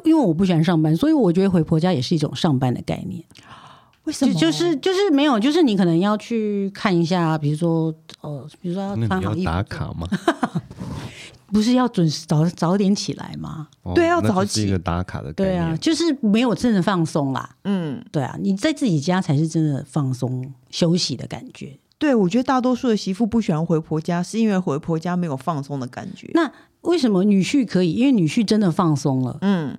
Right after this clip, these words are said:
Speaker 1: 所以他到哪里真的都休息了。
Speaker 2: 嗯。
Speaker 1: 但我们可能没有办法在婆，比如说在婆家真的把腿张开，
Speaker 2: 嗯。
Speaker 1: 或是放松这样子，不能。所以我们没有办法做到一些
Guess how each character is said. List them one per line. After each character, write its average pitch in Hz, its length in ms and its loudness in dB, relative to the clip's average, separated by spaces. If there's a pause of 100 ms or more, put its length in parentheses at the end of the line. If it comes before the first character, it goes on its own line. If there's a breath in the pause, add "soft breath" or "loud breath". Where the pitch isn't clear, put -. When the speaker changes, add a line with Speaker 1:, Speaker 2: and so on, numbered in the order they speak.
Speaker 1:
所 269 160 0
以 - 20 4
他 277 80 2
到 277 140 2
哪 175 180 2
里 180 120 2
真 147 120 0
的 175 80 2
都 160 160 2
休 151 240 2
息 156 300 -4
了。 151 120 -16
Speaker 2:
嗯。 196 280 -2
Speaker 1:
但 311 100 2
我 226 140 2
们 190 160 2
可 196 140 2
能 165 100 4
没 190 140 2
有 233 60 0
办 220 140 0
法 170 140 0
在 196 140 0
婆， 151 260 -2 (180)
比 156 120 0
如 156 100 -2
说 170 160 0
在 208 100 0
婆 151 220 -2
家 165 160 -2
真 180 140 -2
的 165 80 0
把 151 160 -4
腿 147 240 -8
张 170 240 -2
开， 170 320 2 (180 loud breath)
Speaker 2:
嗯。 196 140 0
Speaker 1:
或 208 100 0
是 208 100 0
放 185 300 0
松 165 400 0 (160)
这 - 80 -2
样 143 160 0
子， 139 80 -6
不 233 200 -2
能。 131 300 -4 (220)
所 262 100 0
以 311 60 4
我 233 80 4
们 180 80 2
没 190 80 4
有 226 100 2
办 202 200 0
法 131 80 -2
做 175 180 -2
到 156 180 0
一 143 80 -2
些 139 520 -2